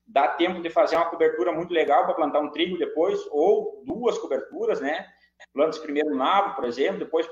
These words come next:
planta uma aveia e na sequência, lá no outro verão, soja, né?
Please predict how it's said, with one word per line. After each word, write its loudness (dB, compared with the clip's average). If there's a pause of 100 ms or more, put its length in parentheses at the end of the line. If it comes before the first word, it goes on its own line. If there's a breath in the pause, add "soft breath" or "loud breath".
(140)
planta 0
uma 2
aveia -2
e 0
na -2
sequência, -4
lá 0
no 0
outro -2
verão, 0
soja, 0
né? -10